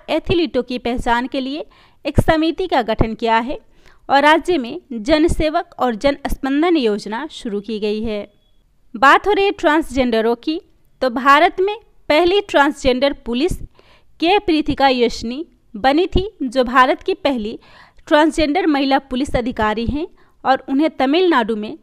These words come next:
सब इंस्पेक्टर नियुक्त किया गया है। अगला क्वेश्चन है, किस राज्य सरकार ने उड़ान योजना की शुरुआत की है? तो यह योजना शुरू की है राजस्थान ने। इसका राइट आंसर होगा ऑप्शन सी, राजस्थान। और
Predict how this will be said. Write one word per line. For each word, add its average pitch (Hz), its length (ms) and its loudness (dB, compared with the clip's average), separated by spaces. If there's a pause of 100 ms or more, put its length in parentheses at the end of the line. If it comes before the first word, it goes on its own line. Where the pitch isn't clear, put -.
(100)
सब - 320 2
इंस्पेक्टर 262 640 -6 (100)
नियुक्त 233 360 -6
किया 220 240 -2
गया 214 180 -2
है। 214 360 -6 (1200)
अगला 247 200 0
क्वेश्चन 254 360 -6
है, 359 80 -4 (680)
किस 403 260 2
राज्य 277 360 2
सरकार 339 460 2
ने 339 140 -2 (240)
उड़ान 294 360 4
योजना 277 480 0
की 269 140 -6
शुरुआत 220 480 -4
की 277 180 -4
है? 349 120 -2 (720)
तो 311 60 -2
यह 320 280 6
योजना 302 440 2
शुरू 277 280 -4
की 311 220 -4
है 330 200 2
राजस्थान 240 680 2
ने। 214 200 -10 (280)
इसका - 300 -2
राइट 320 260 2
आंसर 233 340 -4
होगा 196 260 -6
ऑप्शन 214 360 -8
सी, 262 220 -8 (140)
राजस्थान। 208 760 -8 (500)
और 269 160 4